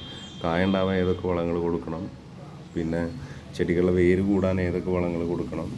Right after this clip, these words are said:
ബ്രാഞ്ചസ് ഉണ്ടാവാൻ ഏതൊക്കെ വളങ്ങൾ കൊടുക്കണം, ഇതൊക്കെ വിശദമായിട്ട് ഞാൻ പറഞ്ഞു. ഒരു ഡിപ്പിനും ഒരു ഡിപ്പിന്, പിന്നെ പുഴുക്കൾ വരുന്നതിന്, ഏഹ്,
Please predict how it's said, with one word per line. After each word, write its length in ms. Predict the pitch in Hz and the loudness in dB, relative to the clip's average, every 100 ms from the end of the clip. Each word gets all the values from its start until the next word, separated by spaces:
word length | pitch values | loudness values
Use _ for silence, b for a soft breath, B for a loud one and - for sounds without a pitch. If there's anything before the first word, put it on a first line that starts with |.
| - - - | -10 -10 -4
ബ്രാഞ്ചസ് 420 | 80 82 87 87 101 | 0 2 0 2 4
ഉണ്ടാവാൻ 320 | 98 92 95 90 | 4 4 2 2
ഏതൊക്കെ 260 | 85 85 87 | 2 0 0
വളങ്ങൾ 260 | 87 85 85 | 0 0 0
കൊടുക്കണം, 380 | 87 82 80 85 90 B B | 0 -2 -2 -4 -6 B B
ഇതൊക്കെ 180 | - 104 107 | -2 2 2
വിശദമായിട്ട് 440 | 101 104 107 104 104 | 4 2 2 2 2
ഞാൻ 80 | 98 | 2
പറഞ്ഞു. 180 | 85 85 82 82 | 0 -2 -2 -4
ഒരു 80 | 82 | -4
ഡിപ്പിനും 380 | 87 - 85 90 | -4 -4 -2 -2
ഒരു 120 | 85 82 | -2 -4
ഡിപ്പിന്, 360 | 85 - 87 95 - - B B - | -6 -6 -4 -4 -8 -14 B B -6
പിന്നെ 160 | 87 85 | -4 -2
പുഴുക്കൾ 360 | 90 87 87 90 95 | 2 2 2 2 4
വരുന്നതിന്, 480 | 85 85 82 82 82 - 80 | 2 0 -2 -2 -6 -8 -6
ഏഹ്, 360 | 87 87 78 | -4 -2 -4